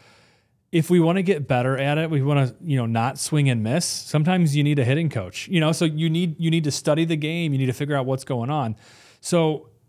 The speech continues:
if you wanna get better at proclaiming the gospel, you have to practice proclaiming the gospel. And you have to be around people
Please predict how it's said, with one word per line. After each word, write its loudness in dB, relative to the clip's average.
if -4
you 2
wanna 0
get -4
better 2
at -2
proclaiming 0
the 4
gospel, -2
you 0
have -2
to -4
practice -4
proclaiming -4
the -6
gospel. -8
And 2
you 4
have -2
to -2
be 0
around 0
people -4